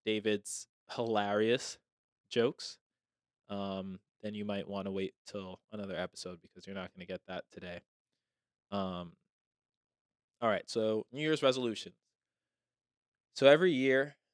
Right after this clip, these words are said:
as a trainer, as a coach, as a person, like, we all get impacted by New Year's resolutions. I think we're all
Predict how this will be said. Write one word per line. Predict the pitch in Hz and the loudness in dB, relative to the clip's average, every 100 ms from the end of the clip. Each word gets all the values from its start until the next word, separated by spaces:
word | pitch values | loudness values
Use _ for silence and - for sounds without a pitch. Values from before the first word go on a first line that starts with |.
| _ _ _ _ _ _ | _ _ _ _ _ _
as | 117 113 | 0 0
a | 117 | -2
trainer, | - 123 120 117 117 - _ _ _ _ _ _ | -4 -2 0 0 -2 -6 _ _ _ _ _ _
as | 113 107 | -8 -6
a | |
coach, | - 117 117 | -2 0 0
as | 240 | -2
a | 320 | -4
person, | - 135 135 127 | -2 -2 0 -2
like, | 120 113 | -2 -2
we | 131 | 0
all | 120 123 | 6 6
get | 123 117 98 | 6 2 0
impacted | 107 - 101 107 101 | -4 -6 -6 -8 -8
by | 107 107 | -6 -4
New | 107 | -2
Year's | 107 104 | 0 0
resolutions. | 101 - 98 95 101 | -2 -4 -6 -6 -6
I | |
think | 101 131 | -8 -4
we're | 117 | -4
all | - 107 104 101 101 | 0 2 4 2 0